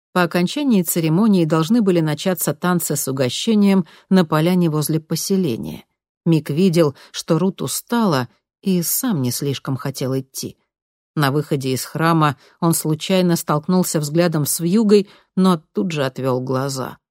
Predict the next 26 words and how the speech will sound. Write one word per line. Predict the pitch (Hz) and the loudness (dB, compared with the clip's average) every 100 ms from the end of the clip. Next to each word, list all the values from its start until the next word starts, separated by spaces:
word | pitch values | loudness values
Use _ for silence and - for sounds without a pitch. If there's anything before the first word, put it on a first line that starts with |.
| _ _ _ _ _ _ | _ _ _ _ _ _
После | 139 - 143 | -6 -4 -4
событий | 131 - 127 131 165 135 | -4 -4 -4 -2 -2 -2
той | 120 127 | -4 -6
страшной | 123 - 151 143 - 123 | -6 -6 -6 -6 -6 -6
ночи | 120 143 165 - 135 - _ _ _ - | -4 -2 -4 -4 -6 -8 _ _ _ -2
между | 160 151 160 | -2 0 2
ними | 190 180 | 2 2
будто | 151 165 160 151 | 0 -2 -6 -10
пролегла | - 147 147 156 170 | -6 -6 -4 -4 -4
какая-то | - 127 - 160 135 143 | -6 -10 -6 -6 -6 -10
черта. | 151 - 165 _ 170 - _ _ _ _ _ _ _ - | -10 -8 -10 _ -12 -12 _ _ _ _ _ _ _ 2
Мик | 233 - | 2 4
ни | 185 | 0
в | - | 0
чем | - 226 208 | 0 4 4
не | 190 | 4
винил | 202 240 240 | 4 4 2
вьюгу, | 143 151 214 208 151 135 - - | 0 -4 -2 -2 -2 -4 -6 -6
только | - 151 170 | -4 -2 -4
себя | - 170 202 | -4 -2 -2
самого, | - 175 170 165 180 247 - - - - _ _ | -2 0 0 0 0 0 -2 -8 -20 -20 _ _
и | 190 160 | -2 -2
все | - 233 | -2 -2
же | 196 170 | -2 -4
им | - 180 165 | -4 -2 0
обоим — | 147 143 165 202 151 135 | -2 -2 0 2 2 -2